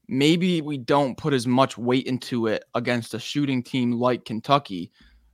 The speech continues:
um, because if they are going to shoot a high, high volume from three, I struggle to see Kentucky struggle on the, uh, on the road, you know, shooting the ball, but it's always, it's always possible, especially at, at the Hump.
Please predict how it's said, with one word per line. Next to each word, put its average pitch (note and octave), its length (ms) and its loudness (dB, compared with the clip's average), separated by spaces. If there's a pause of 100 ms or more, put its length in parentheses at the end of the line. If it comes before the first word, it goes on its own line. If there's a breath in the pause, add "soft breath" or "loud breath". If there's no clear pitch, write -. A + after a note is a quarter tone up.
(140)
um, G2 480 2 (120)
because B2 340 0
if A#2 120 0
they B2 160 2
are A#2 100 2
going C#3 360 0
to A#2+ 120 -6
shoot D3 400 0 (120)
a A2+ 80 2
high, A#2+ 560 4 (560)
high C3 240 4
volume B2+ 500 4
from G#2+ 220 -8
three, G2 340 -4
I G2+ 180 2
struggle B2+ 440 0
to A2 120 -2
see A2+ 400 -4 (460 soft breath)
Kentucky A2+ 460 -4
struggle A#2+ 420 -2
on F#2+ 160 -2
the, G2 140 -8 (120)
uh, G2 420 0 (280)
on A2+ 140 0
the G#2+ 80 -2
road, A2 320 -2 (220)
you A2+ 140 -12
know, - 100 -12
shooting B2+ 340 -4
the B2 60 0
ball, F#2+ 440 0
but A2+ 280 6 (280 soft breath)
it's B2 160 -2
always, B2 420 2
it's - 100 -8
always A#2 220 2
possible, F#2+ 480 0
especially F#2+ 520 -2
at, E2 180 -2 (400 soft breath)
at G#2+ 180 2
the F#2 80 -2
Hump. A2+ 240 2